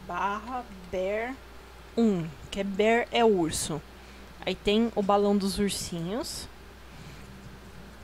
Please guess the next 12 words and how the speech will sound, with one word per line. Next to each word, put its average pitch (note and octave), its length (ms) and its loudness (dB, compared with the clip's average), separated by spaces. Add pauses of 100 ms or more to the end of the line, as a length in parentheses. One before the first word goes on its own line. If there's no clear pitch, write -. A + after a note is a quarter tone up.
(480)
Vamos G3+ 240 2
colocar G3+ 600 2
mais F3+ 300 0
um F3+ 200 0
aqui. - 480 -10 (300)
Ai, F#3 120 -4
minha A3 160 6
Nossa G3 280 0
Senhora, F#3+ 440 0 (300)
que - 100 -14
é G3+ 80 -4
isto? G#3 400 -6